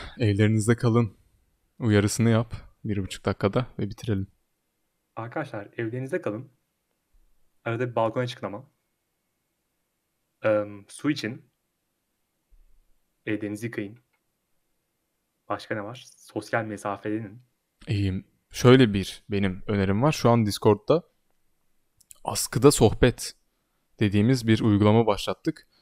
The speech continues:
Speaker 1: Askıda Sohbet,
Speaker 2: Sohbet
Speaker 1: Askıda Muhabbet
Speaker 2: ısmarlıyorsunuz.
Speaker 1: şöyle çalışıyor. Askıda simit diye bir şey vardır. Siz simitin parasını verirsiniz. Dersiniz ki, "Ben bu simiti askıda bırakıyorum. Parası olmayan bir fakir gelsin alsın."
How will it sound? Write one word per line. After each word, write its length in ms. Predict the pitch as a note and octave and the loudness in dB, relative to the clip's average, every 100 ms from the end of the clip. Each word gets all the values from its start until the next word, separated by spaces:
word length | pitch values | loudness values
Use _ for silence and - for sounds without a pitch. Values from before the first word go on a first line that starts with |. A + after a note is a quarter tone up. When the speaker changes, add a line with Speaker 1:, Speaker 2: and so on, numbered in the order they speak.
| _ - | _ -4
Speaker 1:
Askıda 380 | G2+ - B2 | -2 2 2
Sohbet, 220 | B2 A2+ - | 4 4 4
Speaker 2:
Sohbet 160 | A#2 G#2+ | 2 2
Speaker 1:
Askıda 300 | - A#2 A2+ | 0 2 2
Muhabbet 100 | G#2 | 2
Speaker 2:
ısmarlıyorsunuz. 760 | G#2+ A2 C#3 A2 B2 - - - _ _ | 2 2 0 -2 -8 -16 -18 -20 _ _
Speaker 1:
şöyle 320 | - A#2+ A#2 | 2 6 6
çalışıyor. 480 | G#2 G#2+ G2 - D3 A#2+ | 4 -2 -2 2 4 4
Askıda 340 | G2+ - B2+ | -2 -2 -2
simit 340 | - B2+ B2+ | 0 -2 0
diye 140 | A#2+ A#2 | 0 2
bir 40 | |
şey 200 | - B2 | 2 2
vardır. 280 | A2+ G2 - - | 2 0 -2 -2
Siz 200 | A2+ - | 0 0
simitin 360 | A#2 G#2+ A#2 | 0 0 0
parasını 380 | A2 A2 - B2 | 0 0 0 0
verirsiniz. 380 | A#2 G2+ B2+ C3 | 0 0 -4 -2
Dersiniz 380 | G#2 G#2 B2 - | -2 -2 -6 -6
ki, 80 | G#2 | -4
"Ben 160 | G#2 | -4
bu 40 | G#2 | -4
simiti 280 | - G#2 F#2+ | -6 -4 -4
askıda 340 | F#2+ - B2 | -4 0 0
bırakıyorum. 440 | C3 B2+ - C3+ D3+ _ _ _ _ _ | 2 2 2 2 0 _ _ _ _ _
Parası 300 | A#2 G#2+ - | 4 4 6
olmayan 320 | A2 A2 G#2 | 4 4 2
bir 60 | G2 | 0
fakir 300 | - G2+ B2 | -2 -2 0
gelsin 340 | A2 G2+ - | 2 0 0
alsın." 320 | A2 G#2 - | -8 -8 -12